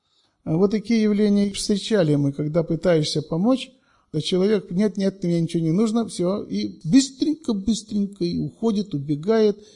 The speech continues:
и к нему просто не подступиться. Стоит в позиции и говорит: «Иногда ко мне в Каливу привозят детей и говорят,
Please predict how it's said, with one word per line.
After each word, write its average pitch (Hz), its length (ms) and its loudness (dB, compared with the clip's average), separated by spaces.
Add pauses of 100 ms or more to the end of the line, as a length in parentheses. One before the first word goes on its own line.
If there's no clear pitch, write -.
и 147 80 -2
к - 100 -10
нему 208 160 2
просто 190 320 0
не 165 140 0
подступиться. - 800 -6 (2000)
Стоит 240 420 0
в - 40 -16
позиции 233 400 4
и 196 40 0
говорит: 196 520 4
«Иногда 233 460 6
ко 226 120 4
мне 220 200 8
в 220 80 -6
Каливу 220 580 6 (300)
привозят 226 520 4
детей 185 520 4
и - 240 -6
говорят, 196 560 4